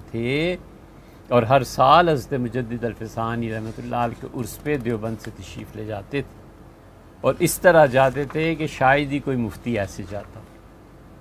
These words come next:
ये है दारुल उलूम की चीज़।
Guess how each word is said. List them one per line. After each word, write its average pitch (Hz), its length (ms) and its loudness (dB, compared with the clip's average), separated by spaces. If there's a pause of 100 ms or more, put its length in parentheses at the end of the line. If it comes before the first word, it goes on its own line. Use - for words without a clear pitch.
(2000)
ये 214 200 4
है 139 220 8
दारुल 110 260 2
उलूम 98 240 -12 (100)
की 98 80 -14
चीज़। - 380 -20